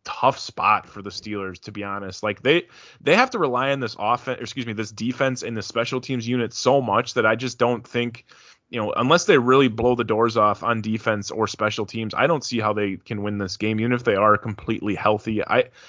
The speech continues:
I expect the Packers pass rush to get after them. Um, you mentioned the Niners game last week. I think the Niners have a really good offensive line. Steelers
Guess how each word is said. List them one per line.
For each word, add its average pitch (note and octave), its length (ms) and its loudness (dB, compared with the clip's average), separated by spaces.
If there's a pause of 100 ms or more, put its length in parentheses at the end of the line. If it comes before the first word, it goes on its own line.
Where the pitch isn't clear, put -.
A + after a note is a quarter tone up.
(100)
I C#3 120 6
expect - 420 0
the - 60 0
Packers C3 500 -2
pass A#2 320 -2
rush C3+ 200 0
to A#2 80 -10
get G#2+ 120 -4
after A2+ 400 -2
them. C3+ 300 0 (460)
Um, F#2+ 360 -2
you A2+ 100 -4
mentioned A#2+ 340 0
the G#2+ 60 0
Niners A2+ 380 0
game A2+ 200 -2
last A2 280 -2
week. - 80 -4
I C#3 40 0
think C3 140 -4
the A2 60 0
Niners A2+ 240 0
have G#2+ 80 0
a G2+ 40 -4
really G#2 280 -4
good A#2+ 100 2
offensive A#2 480 0
line. A#2 360 2 (280)
Steelers A#2+ 400 0